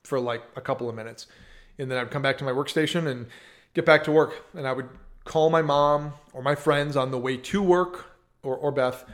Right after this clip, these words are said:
my wife, eh, or on the way home from work. And I would just cry the whole time and talk to them. And that went on for about almost a year. And after about six or seven months, eight months of that, I realized, like, yeah, I just,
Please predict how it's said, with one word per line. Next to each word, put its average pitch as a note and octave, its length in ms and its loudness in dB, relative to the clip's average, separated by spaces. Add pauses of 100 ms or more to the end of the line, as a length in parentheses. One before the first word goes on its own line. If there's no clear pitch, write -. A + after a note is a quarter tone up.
my C3+ 120 -2
wife, B2 280 0 (420)
eh, D#3+ 100 -4 (140)
or D3 240 6
on C#3+ 160 4
the C3 80 0
way C#3 140 2
home D#3 220 2
from B2 180 -6
work. A2 300 -10 (180)
And C3+ 180 -2
I C3 60 2
would B2+ 160 -2
just B2 160 -8
cry A#2+ 260 0 (200)
the C3 100 0
whole C#3+ 140 2
time C3+ 340 -2
and A2+ 80 -8
talk C3 260 0
to C#3 80 -4
them. B2 240 -6 (420)
And C3 140 -4
that C#3+ 160 -2
went C#3+ 100 -2
on C3+ 140 0
for C#3 120 -2
about B2+ 380 0
almost C#3+ 340 -2
a B2 60 -10
year. A2+ 360 -4 (240)
And C3+ 120 -6
after C#3 300 0
about B2+ 360 0
six - 280 -4
or C#3 40 -8
seven B2 320 2
months, B2+ 400 -4 (500)
eight C#3+ 140 -2
months C#3 240 -2
of B2 100 -10
that, B2 160 0
I A#2+ 40 0
realized, A#2+ 680 0
like, C3+ 240 -6
yeah, C3+ 160 2
I C3 100 0
just, B2 320 -10